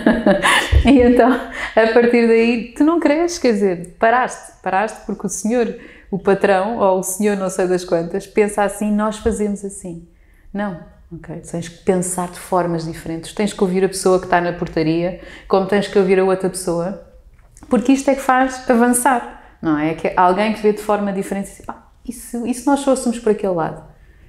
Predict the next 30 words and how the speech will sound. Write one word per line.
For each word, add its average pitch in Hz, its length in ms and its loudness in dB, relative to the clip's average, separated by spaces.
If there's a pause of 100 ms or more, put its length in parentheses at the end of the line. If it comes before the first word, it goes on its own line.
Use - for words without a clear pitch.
(200)
E 202 60 2
as 190 80 2
pessoas 196 280 2
ouvem, 156 380 0 (160)
mas 175 160 2
ouvem 175 240 2
na, 175 240 2
na 175 160 2
organização 165 760 0
toda. 139 300 -10 (400)
Eu 151 100 2
acho 151 140 0
que - 60 -4
isso - 140 -4
é 143 60 0
que - 60 -12
vai 147 120 0
ser 143 260 0
realmente 160 720 2
o 175 80 0
ponto 180 380 -2
em 175 80 2
que 165 60 -4
vamos 170 200 -2
fazer 165 260 0
uma 160 120 2
viragem 151 480 -2
completamente 143 800 -4
de, 151 280 -10 (680)
eh, 156 540 0